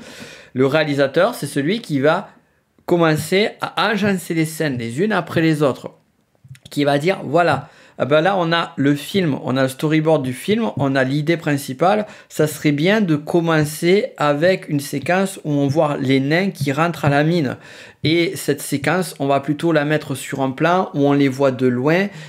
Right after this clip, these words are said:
et on les voit progressivement à s'afficher à l'écran les uns après les autres afin de voir les sept nains qui rentrent. » Là, tu vois, ce que je suis en train de décrire,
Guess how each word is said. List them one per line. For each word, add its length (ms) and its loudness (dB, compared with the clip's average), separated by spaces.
et 120 0
on 140 4
les 120 4
voit 200 0
progressivement 920 -2
à 100 -4
s'afficher 500 -2
à 60 2
l'écran 380 0
les 300 0
uns 80 4
après 200 -2
les 140 2
autres 220 -2
afin 240 -2
de 80 2
voir 320 2
les 120 0
sept 360 -4
nains 260 0
qui 240 -2
rentrent. » 400 -2
Là, 320 2
tu 160 -8
vois, 400 0
ce 100 -18
que 60 -2
je 60 -4
suis 100 0
en 80 0
train 160 -2
de 80 4
décrire, 440 0